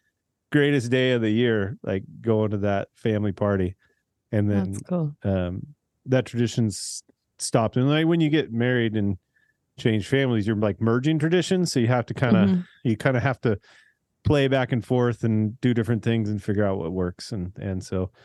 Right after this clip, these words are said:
Speaker 1: I think now kinda what's developed is, um, we do a big Christmas breakfast. So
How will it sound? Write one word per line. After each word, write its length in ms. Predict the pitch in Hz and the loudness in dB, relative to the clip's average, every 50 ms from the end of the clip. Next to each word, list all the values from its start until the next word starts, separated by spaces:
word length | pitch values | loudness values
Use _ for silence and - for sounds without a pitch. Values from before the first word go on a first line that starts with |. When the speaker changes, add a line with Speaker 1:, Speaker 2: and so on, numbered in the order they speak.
| - - - _ - | -20 -20 -8 _ 2
Speaker 1:
I 40 | 135 | 2
think 140 | 165 185 151 | 2 4 4
now 280 | 151 156 160 165 156 | 4 4 4 2 2
kinda 220 | 139 - 156 143 139 | 2 0 2 2 2
what's 240 | 135 135 127 - - | 2 0 0 -2 -4
developed 480 | - 120 107 120 120 117 113 104 - | -4 -2 0 2 2 2 0 -2 -2
is, 200 | 117 117 101 101 113 | -4 -4 -4 -2 -2
um, 400 | 95 120 104 98 90 90 85 82 _ _ _ _ _ _ _ _ _ _ _ _ _ _ _ - | 0 0 2 2 0 -2 -4 -6 _ _ _ _ _ _ _ _ _ _ _ _ _ _ _ 0
we 120 | - 120 120 | 0 2 4
do 140 | 117 143 139 | 4 2 2
a 40 | 123 | 2
big 240 | 101 139 135 107 | 2 0 -2 -2
Christmas 340 | - - 143 127 - - 113 | 0 -2 -2 0 0 -2 -2
breakfast. 640 | - - - 117 113 - - 156 160 - - - _ _ _ - | -2 0 0 0 0 0 0 0 0 -2 -6 -14 _ _ _ -6
So 440 | - - 123 120 117 113 113 120 | 0 2 2 2 2 0 -2 -4